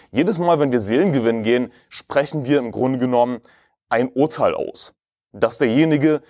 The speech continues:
mit dem wir das Evangelium verkündigen, nicht gerettet ist. Und natürlich machen wir das auf eine freundliche Art und Weise, nicht wahr? Aber wir sprechen ein Urteil aus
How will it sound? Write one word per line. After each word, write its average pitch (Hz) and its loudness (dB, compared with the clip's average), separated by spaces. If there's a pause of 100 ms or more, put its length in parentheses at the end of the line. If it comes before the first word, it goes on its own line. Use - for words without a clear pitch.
(140)
mit 107 -14
dem 180 2
wir 185 4
das 127 -4
Evangelium 113 -2
verkündigen, 117 -4 (280)
nicht 113 -6
gerettet 120 0
ist. - -10 (440)
Und 240 4
natürlich 220 2
machen 147 -2
wir 147 2
das 135 0
auf 123 0
eine 117 2
freundliche 107 -2
Art 98 -2
und 107 -4
Weise, 113 0
nicht 90 -8
wahr? 92 0 (880)
Aber 127 0
wir 117 2
sprechen 151 -2
ein 107 0
Urteil 123 0
aus 113 2